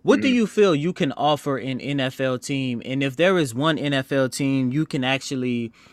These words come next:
Speaker 1: you, you're hoping and praying for the most that they actually draft you and take a chance on you,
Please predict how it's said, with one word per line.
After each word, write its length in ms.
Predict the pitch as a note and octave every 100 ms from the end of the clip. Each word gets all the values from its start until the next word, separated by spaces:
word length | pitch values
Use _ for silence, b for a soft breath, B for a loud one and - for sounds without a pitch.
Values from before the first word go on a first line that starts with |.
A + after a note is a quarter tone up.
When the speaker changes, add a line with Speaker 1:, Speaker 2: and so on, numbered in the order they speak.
| b
Speaker 1:
you, 160 | - E3+
you're 300 | E3 E3 C3+
hoping 500 | A#2+ F3+ F3 E3 D3
and 160 | B2+
praying 380 | B2 E3 E3 D#3
for 220 | C#3 C#3+
the 140 | B2 A2+
most 280 | B2+ C#3+ C#3
that 140 | A#2+
they 140 | B2+ G#2
actually 480 | C3 - C#3 C3
draft 400 | A#2 B2+ C#3 C3+
you 100 | B2+
and 100 | B2
take 200 | A#2+ B2
a 20 | A2+
chance 340 | - D3 C3+
on 140 | A#2
you, 240 | A2 G#2+